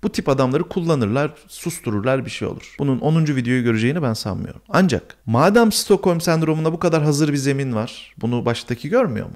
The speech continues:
Ya bu Kürtler çok çabuk yelkenleri suya indiriyormuş. Bu Aleviler hemen, hemen yumuşuyormuş. Bu solcular, hepsini söylemiyorum, iyileri başım üstüne diyor ya. İyileri başım üstüne. Ya kafası çalışan, tarih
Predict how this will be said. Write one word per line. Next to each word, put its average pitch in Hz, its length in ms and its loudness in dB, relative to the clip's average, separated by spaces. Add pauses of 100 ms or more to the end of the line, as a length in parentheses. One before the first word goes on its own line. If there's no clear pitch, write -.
Ya 120 180 0
bu 123 120 -8
Kürtler - 440 -2
çok 185 200 -4
çabuk 320 300 -6
yelkenleri 143 560 2
suya 113 220 -2
indiriyormuş. 101 460 -4
Bu - 80 -4
Aleviler 147 440 0
hemen, 247 420 2
hemen 339 320 -2
yumuşuyormuş. 220 800 -6
Bu 151 280 2 (140)
solcular, 147 640 0 (200)
hepsini 101 280 -6
söylemiyorum, 113 580 -6
iyileri 98 380 0
başım - 260 -8
üstüne - 300 -16 (160)
diyor - 160 -14
ya. - 80 -20 (100)
İyileri 101 240 -4
başım - 240 -12
üstüne. - 240 -20 (160)
Ya - 100 -8
kafası - 340 -2
çalışan, 139 420 0
tarih 131 380 2